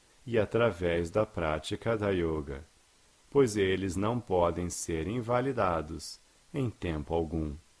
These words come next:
Narda Muni continuou. O senhor Brahma estava muito satisfeito com as austeridades de Hiranyakashipu,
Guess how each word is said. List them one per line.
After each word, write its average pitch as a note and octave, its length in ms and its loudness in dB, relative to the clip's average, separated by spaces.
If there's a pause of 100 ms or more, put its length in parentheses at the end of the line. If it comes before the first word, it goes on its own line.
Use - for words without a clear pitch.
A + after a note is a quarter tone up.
(2250)
Narda G2+ 440 8
Muni F2+ 520 4 (140)
continuou. F2+ 840 2 (840)
O F#3 80 4
senhor A2 380 6
Brahma F2+ 580 6 (260)
estava C3+ 460 8
muito B2 520 4
satisfeito C3 920 2
com C#3+ 240 0
as C3+ 140 2
austeridades A#2 1080 4 (180)
de D3 120 2
Hiranyakashipu, G2 1300 4